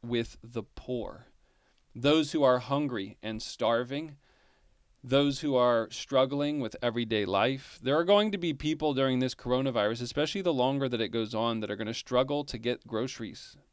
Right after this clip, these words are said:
to pay their bills, to not be able to eat. And instead of feasting and acting like everything's okay because you have hoarded up all the food, uh, from a grocery store and you're not struggling,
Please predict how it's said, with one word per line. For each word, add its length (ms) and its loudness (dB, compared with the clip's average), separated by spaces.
to 100 -14
pay 180 -4
their 140 -2
bills, 560 -6
to 100 -14
not 240 -4
be 180 -4
able 160 -6
to 160 -14
eat. 340 -16
And 140 0
instead 480 4
of 320 2
feasting 840 -4
and 140 2
acting 360 4
like 200 2
everything's 400 2
okay 300 2
because 400 0
you 180 2
have 160 4
hoarded 360 2
up 180 4
all 180 6
the 80 -8
food, 440 -2
uh, 200 -2
from 260 0
a 60 0
grocery 360 0
store 260 2
and 120 2
you're 160 6
not 220 4
struggling, 580 -2